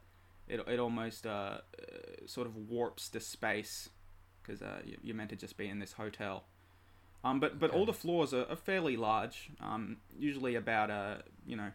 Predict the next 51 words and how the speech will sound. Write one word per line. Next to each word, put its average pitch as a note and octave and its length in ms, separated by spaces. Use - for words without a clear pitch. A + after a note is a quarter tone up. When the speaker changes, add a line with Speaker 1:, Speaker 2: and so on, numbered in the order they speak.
Speaker 1:
forty-five A2+ 480
minutes G#2+ 300
to A2 140
maybe G#2+ 280
an G2 140
hour G#2 360
of, G2+ 140
of G#2+ 240
playtime G#2+ 440
before G#2+ 300
you G#2 160
beat G#2 280
it, A#2 160
uh, G2 100
with G#2 160
some A#2+ 160
Speaker 2:
Mm-hmm. A2+ 80
Speaker 1:
optional A2 360
stuff - 300
to G#2+ 80
do G#2 180
later G2 340
if - 160
you, G2 140
if - 160
you G#2 80
want G#2 280
to. G2+ 200
Um, G#2 400
and G#2+ 280
so C#3+ 240
far C#3 180
there's C3 140
a A#2 60
lot B2 160
of A#2+ 80
variety B2 440
in B2+ 100
all B2 140
of B2+ 140
them. C#3+ 180
What F3 140
I G3+ 40
really D3+ 460
wanted C#3 360
to - 100
talk C3+ 320
about, A2 300
though, G2 360
is, A2 220
uh, G2 300